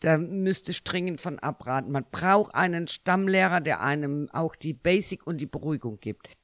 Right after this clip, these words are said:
Das ist natürlich trotzdem so, wie es wir hier auch machen und viele anderen Schulen auch. Wir laden natürlich viele Leute ein oder machen Studioreisen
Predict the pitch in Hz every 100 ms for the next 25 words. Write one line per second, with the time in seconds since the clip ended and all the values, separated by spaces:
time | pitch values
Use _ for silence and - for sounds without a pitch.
0 | - 175 - 226 247 190 233 - - 208
1 | - 247 247 240 - - - 196 180 135
2 | 180 156 - 175 180 170 165 113 156 139
3 | 214 214 151 - 175 156 117 160 160 -
4 | 151 156 151 82 139 170 - 165 190 196
5 | 190 202 185 202 165 175 - - - -
6 | 202 180 170 165 151 131 98 120 180 220
7 | 185 165 151 151 - 175 165 202 180 202
8 | 208 - 208